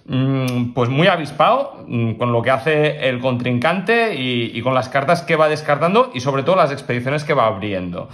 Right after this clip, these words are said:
Ah, nada más, o sea, simplemente es eso. Yo jugaría una carta y robaría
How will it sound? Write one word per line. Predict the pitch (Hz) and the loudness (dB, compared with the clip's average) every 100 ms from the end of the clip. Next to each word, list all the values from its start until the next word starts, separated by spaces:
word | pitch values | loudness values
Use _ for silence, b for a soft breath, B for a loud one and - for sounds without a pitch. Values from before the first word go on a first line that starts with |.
| B B B B | B B B B
Ah, | - 135 139 131 | 0 2 2 2
nada | 170 202 | 2 2
más, | 180 147 | 0 -2
o | 123 | -2
sea, | 127 120 - - 139 | -2 -2 -4 -18 -10
simplemente | 151 151 180 170 | -4 0 0 0
es | 135 | 0
eso. | 120 117 104 - | -2 -4 -6 -4
Yo | 123 156 | 0 0
jugaría | 151 147 143 143 143 143 | 2 2 2 0 0 0
una | 160 | 0
carta | 190 240 240 247 240 - - | 2 0 2 2 2 -4 -8
y | 151 | -2
robaría | 151 147 147 156 165 170 - | 2 4 4 4 2 0 -4